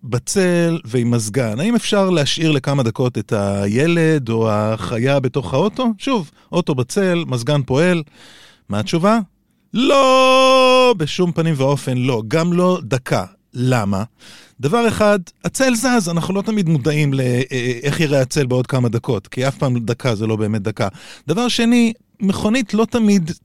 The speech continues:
תשמור על המנוע פועל ועל המזגן פועל. לפעמים, אה, מספיק שהסלד טיפה יורד מאיזושהי סיבה, מספיק שלא יודע, אה, איזושהי תקלה שלא הערכנו אותה, המזגן,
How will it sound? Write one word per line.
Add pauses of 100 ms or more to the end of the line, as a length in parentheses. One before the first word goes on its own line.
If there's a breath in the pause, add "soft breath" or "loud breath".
תשמור
על
המנוע
פועל
ועל
המזגן
פועל. (340 loud breath)
לפעמים,
אה,
מספיק
שהסלד
טיפה
יורד
מאיזושהי
סיבה,
מספיק
שלא
יודע, (440 loud breath)
אה,
איזושהי
תקלה
שלא
הערכנו
אותה,
המזגן,